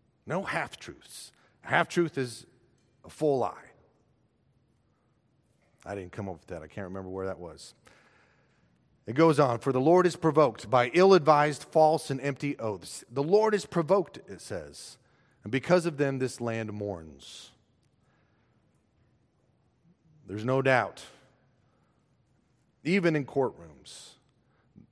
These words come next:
the swearing upon a Bible in so many cases is done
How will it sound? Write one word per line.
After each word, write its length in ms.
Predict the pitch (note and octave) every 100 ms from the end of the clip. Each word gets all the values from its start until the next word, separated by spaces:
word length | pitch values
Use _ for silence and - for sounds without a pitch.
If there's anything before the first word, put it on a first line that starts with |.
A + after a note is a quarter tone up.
| -
the 100 | F#2+
swearing 720 | - G#2+ B2+ C#3+ A#2 E2 D#2+
upon 320 | F2+ A#2 A#2+ B2+
a 40 |
Bible 480 | B2+ B2 F2 D#2 - _ _ _ _ _ _ _ _
in 120 | E2
so 280 | - - D3
many 200 | C3 A#2
cases 520 | - G2+ - E2 D#2+
is 200 | F#2 F2
done 420 | G#2 G2 F#2+ F2